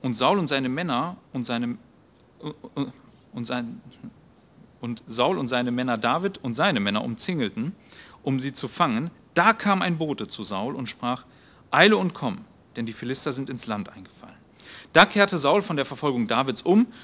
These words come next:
und zog den Philistern entgegen. Daher nannte man jenen Ort Sela Hammer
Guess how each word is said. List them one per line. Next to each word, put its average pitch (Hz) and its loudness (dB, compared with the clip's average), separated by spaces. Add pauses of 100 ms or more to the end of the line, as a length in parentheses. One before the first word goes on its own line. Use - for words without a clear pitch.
(160)
und 131 -2
zog 170 0
den 135 -2
Philistern 139 -2
entgegen. 95 -6
Daher 160 2
nannte 135 -4
man 117 -2
jenen 123 -4
Ort 110 -8 (280)
Sela 139 -4 (360)
Hammer 123 -4